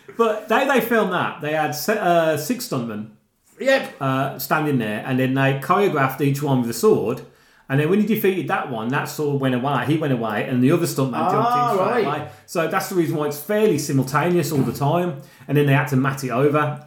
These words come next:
Speaker 1: and then they had to
Speaker 2: Must
Speaker 1: do
Speaker 2: have
Speaker 1: the
Speaker 2: been
Speaker 1: stop
Speaker 2: hard
Speaker 1: motion.
Speaker 2: work.
Speaker 1: Yeah, that took ages because they had to map the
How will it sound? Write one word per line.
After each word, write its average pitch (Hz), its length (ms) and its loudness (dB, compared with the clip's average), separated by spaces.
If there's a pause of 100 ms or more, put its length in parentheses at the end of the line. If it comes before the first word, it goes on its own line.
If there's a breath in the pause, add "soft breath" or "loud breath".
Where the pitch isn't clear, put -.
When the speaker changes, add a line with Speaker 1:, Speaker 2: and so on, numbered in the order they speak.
Speaker 1:
and 139 140 2
then 139 160 6
they 147 140 4
had 147 120 0
to - 60 -4
Speaker 2:
Must 135 160 2
Speaker 1:
do - 60 4
Speaker 2:
have - 20 2
Speaker 1:
the 170 80 0
Speaker 2:
been 160 80 2
Speaker 1:
stop 170 120 0
Speaker 2:
hard 175 120 2
Speaker 1:
motion. 160 140 -4
Speaker 2:
work. 127 440 -2 (160)
Speaker 1:
Yeah, 143 200 -2
that 196 340 0
took 147 180 0
ages 135 400 0
because 143 240 0
they 143 80 2
had 139 200 0
to 165 80 -4
map 160 340 -6
the 135 340 4